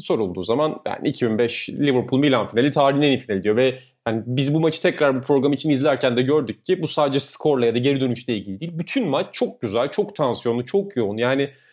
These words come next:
futbol kalitesinden şundan bundan da ayrı bu maçı izlerken o yoğunluk çok önemli. Zaten işte İlhan Özgen'in bir cümlesi var. "Bin dokuz yüz altmıştan beri bütün finallere, Eintracht Frankfurt, Real Madrid finalinden beri bütün finallere bakın.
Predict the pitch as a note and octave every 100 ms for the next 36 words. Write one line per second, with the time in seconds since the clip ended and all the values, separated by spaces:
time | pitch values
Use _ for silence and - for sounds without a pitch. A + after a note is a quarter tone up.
0 | _ - F#3+ - G#3 G3+ F3+ F3 F3 F3+
1 | G3 G3 G3 G3 F3+ F#3+ F#3+ F#3 G3+ A3
2 | E3 D3+ A3+ - D3+ F3+ F#3+ E3 D3 F#3
3 | G3 F3+ D3 D3 D3+ F3+ F#3 D3 B2 G2+
4 | F#2 F#2 A#2+ C3 C#3+ - _ _ - D3+
5 | C#3 D3+ C#3+ D#3 D3 C#3+ D3+ D3 C3 G#2+
6 | A2+ A#2+ C#3+ B2+ B2 C3 - C#3+ C3 A#2+
7 | A#2 F#3+ E3 C#3+ A2+ G#2 A2 A#2+ A#2+ B2+
8 | A#2+ C3 B2+ B2+ G#2+ B2 B2 C3+ - C3
9 | B2 A#2+ A#2+ A#2+ B2 D#3+ F#3+ D3+ A#2+ B2
10 | C#3 E3+ G#3 -